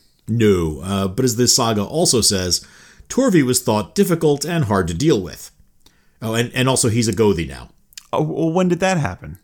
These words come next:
Speaker 1: Yeah, it's not clear, but it's a good development for
Speaker 2: May-
Speaker 1: him and nobody else.
Speaker 2: <laughs> Yeah, well, may-, maybe it was Grimkel's, 'cause Grimkel had a Gothorth, right? So maybe it's that one, I guess.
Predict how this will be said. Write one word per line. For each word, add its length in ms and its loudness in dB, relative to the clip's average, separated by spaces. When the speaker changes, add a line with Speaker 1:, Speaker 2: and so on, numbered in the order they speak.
Speaker 1:
Yeah, 340 -2
it's 260 -8
not 280 -4
clear, 240 0
but 160 -4
it's 120 0
a 140 4
good 260 -2
development 520 -2
for 180 -2
Speaker 2:
May- 280 0
Speaker 1:
him 360 -4
and 140 -4
nobody 340 2
else. 380 -4
Speaker 2:
<laughs> 200 -2
Yeah, 160 0
well, 180 -2
may-, 160 0
maybe 240 2
it 40 -2
was 160 -2
Grimkel's, 640 0
'cause 200 -6
Grimkel 420 0
had 140 -2
a 60 0
Gothorth, 440 -4
right? 240 -2
So 100 -4
maybe 200 0
it's 100 -4
that 200 -2
one, 240 -6
I 100 -12
guess. 380 -10